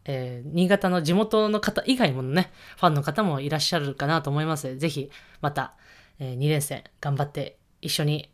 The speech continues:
えー、勝利をつかみましょう。私も頑張ります。はい。という形で、えー、全トーク、月曜日や週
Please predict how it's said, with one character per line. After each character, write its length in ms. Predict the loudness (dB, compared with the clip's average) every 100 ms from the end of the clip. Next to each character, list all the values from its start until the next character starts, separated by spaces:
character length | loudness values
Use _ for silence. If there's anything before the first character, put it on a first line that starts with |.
| -10
え 80 | -4
ー、 20 |
勝 200 | 2 2
利 120 | 2
を 100 | 0
つ 80 | -2
か 100 | 2
み 60 | 4
ま 80 |
し 60 | 6
ょ 240 | 4 2 _
う。 60 | _ _ -8
私 220 | -4 0
も 260 | 0 0 -2
頑 120 | 0 6
張 60 |
り 60 | 8
ま 100 | 8
す。 360 | 4 0 -4 -6
は 180 | 4 4
い。 140 | 4 -10 -18 -18 -6
と 80 | 0
い 20 |
う 20 |
形 200 | 2 4
で、 280 | 6 6 4 -2
え 120 | -2
ー、 40 |
全 220 | 2 2
ト 100 | 2
ー 60 | 0
ク、 220 | -4 -8 -10
月 260 | -6 4 6
曜 100 | 8
日 80 | 6
や 200 | 0 -4 -18 -20 -16 -4
週 200 | 2